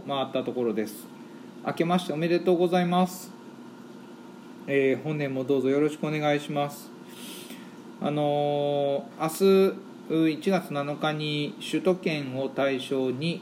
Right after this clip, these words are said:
緊急事態宣言が、あー、また再び、えー、発出、まあ、出されると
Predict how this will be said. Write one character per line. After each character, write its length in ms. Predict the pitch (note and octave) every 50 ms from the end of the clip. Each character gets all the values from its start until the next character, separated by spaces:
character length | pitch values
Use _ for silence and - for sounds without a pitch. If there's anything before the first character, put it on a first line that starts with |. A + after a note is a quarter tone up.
| - -
緊 240 | - E3 D#3 D#3 C#3+
急 260 | - D#3 D3+ D3+ D3
事 80 | C3+ C3+
態 220 | D3+ D3 C#3+ C#3
宣 340 | - - D3+ C#3+ C3+ B2+ B2
言 360 | A#2 A#2 A2+ G#2+ G#2+ A2 B2
が、 300 | B2+ D#3+ F3 F3 - - - -
あ 580 | A#2+ B2 B2 A#2+ A#2 A#2 A2+ A2 G#2+ G#2 - -
ー、 60 | -
ま 120 | C#3 C3 -
た 200 | A#2+ G#2+ G2+ - - - -
再 200 | - B2 C3 B2
び、 240 | A#2 B2+ B2+ A#2 G2 - - - - - - - - - -
え 420 | A#2 A#2 A#2 A2+ A2 G#2+ G#2+ G#2
ー、 80 | - -
発 200 | - B2 A#2+ -
出、 400 | - C#3 - - C3+ C3 B2 - -
ま 300 | C3+ B2+ A#2 G#2 F#2 -
あ、 1300 | - - - - - - - - - - - - - - - - - - - - - - - - - - -
出 120 | B2+ A#2
さ 140 | - C#3 C#3+
れ 120 | D#3 D3+
る 100 | C#3 B2+
と 220 | C3 B2 A2 G2